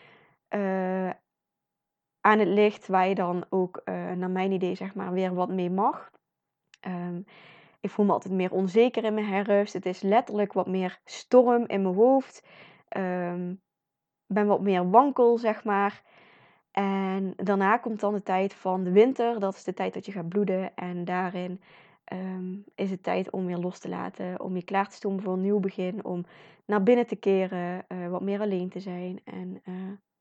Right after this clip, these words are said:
ja. Maar alles daarover, over die fases in je cyclus en zo, dat vertel ik dus in aflevering eenenveertig van dit kanaal.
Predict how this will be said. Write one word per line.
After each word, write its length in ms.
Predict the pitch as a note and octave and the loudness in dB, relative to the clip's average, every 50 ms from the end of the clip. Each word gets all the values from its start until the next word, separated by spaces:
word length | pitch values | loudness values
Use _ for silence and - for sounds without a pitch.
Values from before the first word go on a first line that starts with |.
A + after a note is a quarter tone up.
| _ _ _ _ _ | _ _ _ _ _
ja. 300 | - G#3 F#3 F3 - - _ _ - - - - - | -14 -12 -12 -10 -12 -14 _ _ -20 -20 -18 -6 -2
Maar 240 | F#3+ G3 F#3+ G3+ - _ _ _ _ _ - | 0 0 0 0 -4 _ _ _ _ _ 4
alles 360 | - A#3 C4 D#4 D#4+ D4+ - | 8 8 10 10 8 6 4
daarover, 720 | - B3 B3 - G3+ B3 C#4 C#4+ D4 C4 B3+ C#4 C#4 - | 4 4 4 6 6 4 4 4 2 2 0 0 0 -2
over 200 | - A3 G#3+ G#3+ | -4 -2 -2 0
die 100 | G3 G3 | -2 -2
fases 420 | - - G#3 A3+ C4 C4+ A#3 A3 | -2 0 0 0 0 0 -4 -4
in 60 | A3+ G3 | -4 -4
je 80 | F#3 | -4
cyclus 360 | F#3 - C4+ B3+ - A#3+ A#3 | -4 -4 -6 -4 -2 -4 -4
en 100 | B3 A3 | -4 -4
zo, 180 | A3 A3 G#3+ G#3 | -4 -2 -2 -2
dat 140 | G3+ F#3+ - | -2 -4 -6
vertel 260 | - G3 - G#3+ G#3+ | -8 -6 -2 -2 0
ik 100 | A3 G3+ | 0 0
dus 240 | A#3 - - - - | 0 -2 -2 -2 -4
in 180 | - F#3+ F3+ | -6 -4 -2
aflevering 500 | - - G3 - - G3 F#3+ F#3+ G#3 - - | -2 -2 -4 -2 -2 -4 -4 -4 -6 -8 -4
eenenveertig 540 | - G#3+ G#3+ G3+ F3+ F#3+ G3+ G#3+ A#3 A3 - | -2 0 0 0 0 0 -2 -4 -4 -6 -10
van 120 | - G3+ | -6 -4
dit 140 | G3 F#3+ - | -4 -4 -4
kanaal. 380 | - - F3+ F3+ F3+ F3+ F#3 | -6 -6 -6 -4 -4 -4 -4